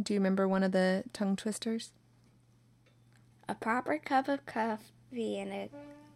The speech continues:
Speaker 2: proper coffee cup.
Speaker 1: A proper cup of coffee in a proper copper coffee pot.
Speaker 2: Good. You memorized that. I'm not very good.
Speaker 1: Uh, n-,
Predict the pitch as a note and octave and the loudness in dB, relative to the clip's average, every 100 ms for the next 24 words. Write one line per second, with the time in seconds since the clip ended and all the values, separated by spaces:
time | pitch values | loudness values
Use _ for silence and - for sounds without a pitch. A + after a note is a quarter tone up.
0 | - - - G#3+ G#3+ A#3 A3+ A3+ A#3 G#3 | -20 -18 -6 -4 -2 -4 -4 -6 -4 -4
1 | G#3 G#3 - G3 G3+ - - - - - | -2 -6 -2 -4 -4 -8 -20 -20 -20 -20
2 | - - _ - G#3 _ C4+ C4 E4+ D#4 | -20 -20 _ -4 -4 _ 6 8 8 6
3 | D#4 E4 - G#3+ A#3 G#3+ - G#3 G3+ G3 | 4 2 6 6 6 2 2 4 6 6
4 | F#3+ - - - - A#3+ - C#4 C4+ - | 2 -4 -20 -8 8 8 10 8 6 0
5 | - B3 G#3+ A#3 A3+ A3+ - - G3+ G3 | 0 6 6 8 6 4 -4 4 4 6
6 | G3 - D3 G#2+ - - - - - - | 0 4 4 4 -2 -20 -20 -20 0 8
7 | C#4 G4 G4 D#4 A#3+ G#3 G3+ G3 A#3+ _ | 12 12 12 12 12 10 8 2 -2 _
8 | - - - - A#3+ F#4+ G4+ A3+ D#4+ D4+ | -20 -20 -8 0 10 12 12 8 8 8
9 | F3 F3+ F#3+ E3+ D#3 - B3 C4 G3 G3 | 6 2 0 2 4 4 2 2 4 4
10 | A#3+ A3 A#3 A#3+ A#3 G3 - - G3+ F#3+ | 4 4 4 4 4 2 2 -6 -4 -2
11 | G3 - G#3 G3+ | -2 -2 -2 -2